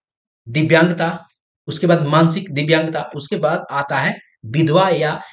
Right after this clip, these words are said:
डाइवोर्स, अगर कोई teachers हैं महिला, उसके अलावा है आपका महिला शिक्षिका, उसके बाद है शिक्षिका के पति के पदस्थापन के आधार पर,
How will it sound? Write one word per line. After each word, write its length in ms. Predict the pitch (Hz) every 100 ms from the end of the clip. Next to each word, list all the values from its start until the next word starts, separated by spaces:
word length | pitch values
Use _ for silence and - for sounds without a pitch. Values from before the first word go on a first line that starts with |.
| -
डाइवोर्स, 440 | 117 131 123 165 165 - - - -
अगर 180 | 123 151
कोई 180 | 156 156
teachers 460 | 139 165 165 - - _ 143
हैं 220 | 147 -
महिला, 400 | 151 156 160 107 - - _ _ _ _ _ _
उसके 260 | 143 147 214
अलावा 260 | 175 170
है 140 | 165 160
आपका 260 | 151 170 202 -
महिला 340 | 127 143 175 185
शिक्षिका, 460 | 175 160 165 - -
उसके 240 | 175 -
बाद 220 | 202 151
है 60 | 175
शिक्षिका 680 | - 170 165 170 208 220 - - -
के 100 | 208
पति 540 | - 196 151 101 - _ _ _ _ _ _ _ _ _ _ _ _ _ -
के 80 | 160
पदस्थापन 580 | 160 139 - 143 190
के 80 | 185
आधार 200 | 180 160
पर, 180 | 170 240